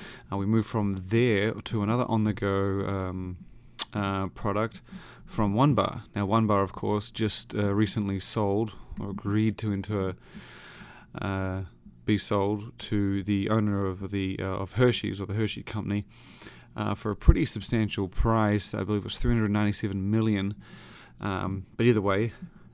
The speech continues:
the One Bar company or the w-, uh, One Brands announced that it is coming out with a new version or another version of its popular One protein bar,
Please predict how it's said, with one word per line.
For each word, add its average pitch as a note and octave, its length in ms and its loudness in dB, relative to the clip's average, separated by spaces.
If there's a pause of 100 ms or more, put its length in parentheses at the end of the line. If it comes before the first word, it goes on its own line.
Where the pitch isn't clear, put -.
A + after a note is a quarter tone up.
(120)
the G#2 540 2 (140)
One A2 260 0
Bar G#2 180 2
company G#2+ 360 -2
or G2+ 60 0
the G2 200 -2
w-, G#2 220 -8
uh, - 20 -6
One G#2 220 2
Brands G#2 500 2
announced G#2 440 -2
that G#2 120 -2
it G2 100 -2
is G2 140 -4
coming B2 320 -2
out G#2 220 2
with G2+ 220 0
a G#2 160 -2
new G#2+ 260 4
version G#2 500 2 (160)
or G#2+ 80 -2
another A#2+ 260 2
version G#2+ 300 4
of F2+ 120 -4
its - 160 -8
popular G#2 480 -6 (580)
One G2+ 420 -2
protein G#2+ 440 0
bar, G2 300 -4